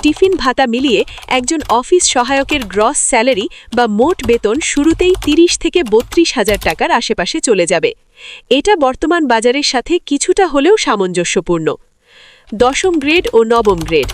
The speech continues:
যারা দ্বিতীয় শ্রেণীর অফিসার বা এখন দশম গ্রেডে আছেন, তাদের বেসিক বেড়ে দাঁড়াতে পারে পঁয়ত্রিশ হাজার থেকে চল্লিশ হাজার টাকার কোঠায়। আর নবম গ্রেড অর্থাৎ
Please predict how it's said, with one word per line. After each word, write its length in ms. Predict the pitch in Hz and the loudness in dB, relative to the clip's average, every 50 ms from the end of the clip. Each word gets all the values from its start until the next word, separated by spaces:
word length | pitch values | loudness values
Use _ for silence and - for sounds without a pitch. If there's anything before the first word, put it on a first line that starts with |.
| - - - - - - - - | -10 -12 -14 -14 -14 -14 -12 -4
যারা 260 | 208 262 269 294 320 | 0 0 2 2 2
দ্বিতীয় 380 | 285 214 247 269 - 339 349 370 | -2 -2 -4 -4 2 2 2 2
শ্রেণীর 380 | - - - 269 262 277 277 - | 2 0 -2 -2 -2 -2 -2 0
অফিসার 480 | - 208 214 - 254 - - 165 233 349 | -2 -2 -2 -2 -4 -2 0 -2 -2 -2
বা 180 | - 208 143 - - | -2 -2 -2 0 0
এখন 340 | - 214 - - 311 285 240 | -4 -6 -4 -4 -4 -4 -2
দশম 440 | 185 185 190 220 - 339 320 294 | 0 0 -2 0 -2 -2 0 0
গ্রেডে 320 | 240 202 196 185 190 185 165 | 0 0 0 0 2 2 0
আছেন, 280 | 147 156 - - 262 370 - - - - - - - | 0 -2 -2 -2 -4 -4 -4 -12 -20 -20 -14 -2 2
তাদের 280 | - - 262 294 349 320 226 | 2 2 2 2 -2 -2 0
বেসিক 320 | 226 226 233 - - 320 262 233 185 | 0 0 0 2 0 -2 -2 2 2
বেড়ে 240 | 208 214 233 277 | 2 2 2 2
দাঁড়াতে 360 | 262 208 180 175 170 - - 185 | 0 2 0 0 0 -2 -4 -4
পারে 260 | - 175 175 247 339 - - | -2 0 0 0 -2 0 0
পঁয়ত্রিশ 440 | 254 254 269 - - 339 339 - - | 0 0 0 0 0 0 0 2 0
হাজার 220 | 254 208 226 226 214 - | 0 0 0 0 -2 -2
থেকে 240 | - 202 - 302 320 - | -4 -4 -2 -2 -4 -2
চল্লিশ 400 | - 311 294 294 302 339 320 - | -2 0 2 2 4 4 2 2
হাজার 260 | - 226 196 226 294 311 - | 0 0 0 0 0 0 -2
টাকার 280 | 233 196 - 175 170 | -4 -2 -2 -4 -6
কোঠায়। 360 | - - 180 - - 175 143 - - - - _ - - - - - - | -4 -6 -4 -2 -2 -4 -4 -4 -8 -18 -20 _ -20 -20 -20 -16 -4 0
আর 160 | 202 208 196 180 | 0 0 0 0
নবম 400 | 180 190 196 214 226 320 330 294 | -2 0 0 0 2 2 0 0
গ্রেড 300 | 220 185 180 170 214 - - - - | 0 0 0 0 0 -2 -6 -4 -2
অর্থাৎ 380 | 214 208 208 - 254 240 - | -2 -2 0 -2 -4 -4 -4